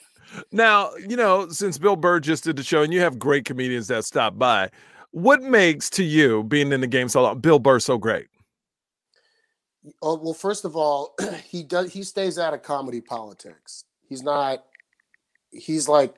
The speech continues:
Speaker 2: when I was in the, in the early part of our conversation, how some comics are just right down the middle. He doesn't really take sides. I mean, I'm sure there are comics that don't like him, and I'm sure he does, doesn't like a lot of comics, but he's not opinionated and doesn't voice his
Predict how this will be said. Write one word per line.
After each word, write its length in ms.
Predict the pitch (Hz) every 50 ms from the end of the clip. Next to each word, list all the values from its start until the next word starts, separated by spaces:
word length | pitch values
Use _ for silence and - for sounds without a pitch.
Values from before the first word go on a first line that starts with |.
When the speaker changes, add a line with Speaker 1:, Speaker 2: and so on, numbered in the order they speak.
| _
Speaker 2:
when 300 | - 131 - - 127 135
I 60 | 135
was 180 | 131 131 127 - _ _
in 140 | - 123 123
the, 80 | 120 107 95 - _ -
in 80 | 123 120
the 100 | 123 117 -
early 260 | 127 135 143 143 139
part 220 | 139 - 139 139 139
of 80 | 127
our 80 | 139 135
conversation, 680 | - 147 139 139 139 131 - 147 143 135 131 - 139
how 180 | 131 135 123 117
some 220 | 110 - 135 131
comics 400 | 123 139 131 127 127 127 117 -
are 60 | 123 113
just 340 | 104 127 117 - - - _ _ _ _ _ _ _ _ _
right 200 | 117 127 135 127
down 200 | - 139 135 135
the 80 | 131 131
middle. 400 | 131 131 135 139 135 143 147 - _ _ _ _ _ _ _ _ _ _ _ _ _ _ _ _ _ _
He 60 | -
doesn't 300 | 185 202 185 175 175 143
really 200 | 156 160 156 143
take 240 | - - 139 127 123
sides. 560 | - - 127 117 120 123 123 127 127 - -
I 60 | - 135
mean, 100 | 147 147
I'm 100 | 151 151
sure 200 | - - 170 165
there 80 | 156
are 40 | 151
comics 500 | - - 147 143 143 143 143 127 - -
that 200 | - 131 117 -
don't 220 | - 127 123 117
like 240 | 110 120 123 123 -
him, 340 | - 147 143 143 147 156 156 _ _ _ _ _ -
and 280 | 120 117 117 117 117 113
I'm 100 | 120 117
sure 160 | - 135 131
he 100 | 127 139
does, 260 | 135 135 131 120 117
doesn't 200 | 110 127 127 120
like 180 | 113 120 127 123
a 40 | 135
lot 120 | 131 131
of 60 | 135
comics, 520 | - - 139 139 139 143 147 143 - - - _ _ _ _ _ _ _ _ _
but 140 | 127 123
he's 180 | 127 147 147 139
not 140 | 156 143 131
opinionated 720 | 117 - - 135 127 131 131 127 127 127 120 123 123 120
and 140 | 110 110 101
doesn't 280 | 117 113 110 113 101
voice 240 | 92 107 107 107 -
his 220 | 107 101 95 90